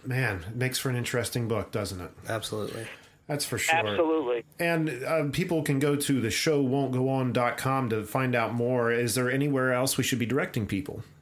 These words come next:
Speaker 3: That's our website, and we're on, you know, on Facebook and, uh, all your social media platforms. And, um, I know you guys are based in Ohio, but, uh,
Speaker 1: Mm-hmm.
Speaker 3: we're here in Southern California. We're doing various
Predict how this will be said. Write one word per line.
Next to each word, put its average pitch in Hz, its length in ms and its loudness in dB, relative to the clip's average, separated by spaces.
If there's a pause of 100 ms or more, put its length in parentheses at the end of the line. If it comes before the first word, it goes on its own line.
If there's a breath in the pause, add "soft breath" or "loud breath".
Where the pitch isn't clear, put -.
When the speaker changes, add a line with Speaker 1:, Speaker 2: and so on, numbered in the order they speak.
Speaker 3:
That's 180 200 4
our 240 120 6
website, 180 560 4
and 170 120 2
we're 165 160 4
on, 170 200 2
you 175 80 0
know, 170 160 2
on 175 140 -2
Facebook 165 720 2
and, 165 240 0
uh, 147 240 2
all 147 220 2
your 160 260 2
social 160 300 2
media 165 280 0
platforms. 156 840 0
And, 147 240 -2
um, 139 300 0 (420 loud breath)
I - 80 0
know 151 100 2
you 160 200 2
guys 156 340 2
are 151 160 2
based 151 400 0
in 156 120 0
Ohio, 156 500 2
but, 147 260 0
uh, 139 120 2
Speaker 1:
Mm-hmm. 139 80 2
Speaker 3:
we're 160 120 2 (100)
here 160 100 2
in 147 120 -4
Southern 156 220 2
California. 156 600 0
We're 147 120 -2
doing 147 280 -2
various 147 360 0